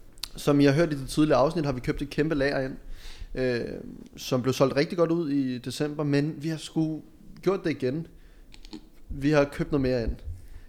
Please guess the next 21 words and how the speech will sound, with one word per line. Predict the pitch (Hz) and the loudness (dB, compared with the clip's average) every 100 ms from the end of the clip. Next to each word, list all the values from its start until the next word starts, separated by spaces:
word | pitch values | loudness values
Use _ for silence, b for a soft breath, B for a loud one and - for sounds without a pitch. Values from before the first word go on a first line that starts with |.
| b - | b 0
Øhm, | 127 123 120 117 123 | 2 4 2 0 0
vi | |
har | 131 | 0
købt | 151 147 | -2 -2
nogle | 139 | -2
samples | 123 143 160 170 165 | 0 2 2 -2 -2
på | 151 | -2
nogle, | 131 120 117 | -2 -2 -2
øh, | 117 - | -4 -4
t-shirts, | 170 170 165 143 - - - - | -4 -2 -2 -4 -6 -10 -10 -12
som | - 120 | -10 -8
skulle | 127 | -4
vise | 127 147 - | -2 -2 -2
sig | 135 120 113 110 | -2 0 0 -2
at | 104 - b b b _ - | -8 -16 b b b _ -4
være | 120 117 110 110 - 123 131 | 0 2 0 -4 -10 -12 -2
vores | 120 117 - | 0 0 -4
point | - 131 | -4 -2
of | 143 | -2
no | 135 135 | -2 0
return. | 135 135 139 165 | 0 0 0 -2